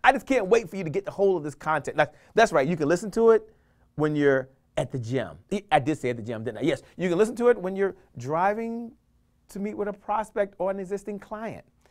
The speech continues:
You can listen to it while you're around the home, getting ready in the morning. It's released every morning at eight A M Eastern Standard Time, just what you need. And also, I put a few golden nuggets in there.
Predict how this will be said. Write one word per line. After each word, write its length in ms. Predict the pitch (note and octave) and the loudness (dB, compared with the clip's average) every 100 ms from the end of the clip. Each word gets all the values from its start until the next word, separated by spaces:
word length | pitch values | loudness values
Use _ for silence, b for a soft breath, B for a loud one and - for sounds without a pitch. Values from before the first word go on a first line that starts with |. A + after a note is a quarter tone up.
| b b | b b
You 120 | G3+ | -4
can 220 | A#3 G3 b b | -2 -2 b b
listen 360 | C3 F3 B3+ C4 | -2 0 0 -2
to 220 | - E3+ | -2 0
it 160 | D#3+ E3+ _ b b | -2 -4 _ b b
while 140 | G3+ | -4
you're 300 | G3+ G#3 G3 - _ _ | -2 -2 -2 -8 _ _
around 300 | F3 F#3+ G#3 | -4 -2 -2
the 80 | G3+ | -6
home, 500 | G3 A#3+ C4+ G#3 C3+ | -10 -8 -4 -4 -6
getting 340 | B2+ A#3 A3 E3 | -8 -8 -8 -6
ready 360 | G#3+ A#3 A3+ | -6 -6 -8
in 160 | F#3+ F#3+ | -8 -8
the 80 | F3 | -6
morning. 460 | D#3+ F#3 A3+ D#3 | -6 -4 -4 -6
It's 120 | D3 - | -8 -8
released 340 | D3+ B3 G3 b b - | -8 -6 -8 b b -12
every 280 | A3+ G#3 | -8 -6
morning 380 | F#3+ G3+ A3+ F3+ | -6 -6 -4 -4
at 100 | C#3+ - | -6 -6
eight 160 | A3+ | -4
A 160 | A3 G#3+ | -2 -4
M 120 | G3 b b - | -6 b b -8
Eastern 420 | B3 B3 A3 G#3 | -8 -6 -10 -10
Standard 480 | - - A#3 A3 G3+ | -10 -8 -6 -6 -8
Time, 380 | F3+ D#3+ C3+ - - | -6 -6 -8 -12 -6
just 240 | C#4 C4 | -6 -4
what 180 | G#3+ - | -6 -6
you 80 | F3 | -6
need. 340 | C4 A#3 - _ _ _ _ - | -4 -6 -8 _ _ _ _ -4
And 80 | F#3+ | 2
also, 560 | D3+ G#3 - B2+ C#3 D#3 _ _ _ _ - | 6 4 4 -2 -2 -8 _ _ _ _ -4
I 80 | G#2+ | -4
put 140 | A2+ | -4
a 60 | G#2 | -8
few 180 | G#2+ G2+ - | -10 -14 -8
golden 500 | A#2 A#2+ A#2 A2+ G2+ | -6 -4 -6 -10 -8
nuggets 340 | G#2 G2 - | -8 -10 -14
in 60 | E2+ | -16
there. 160 | C#3 | -18